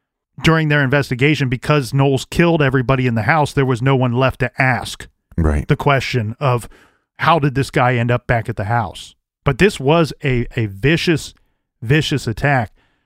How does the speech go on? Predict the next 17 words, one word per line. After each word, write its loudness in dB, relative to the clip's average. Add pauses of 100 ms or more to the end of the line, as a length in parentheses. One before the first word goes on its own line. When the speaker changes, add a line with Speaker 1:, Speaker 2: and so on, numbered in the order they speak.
(220)
Speaker 1:
Josie 2
thinks -2
somehow 0
Knowles 0
got 0
into -2
the -2
house. -6
Again, -4
it -8
could -2
be -2
snuck -4
in 0 (360)
or 0
invited 0
in. -2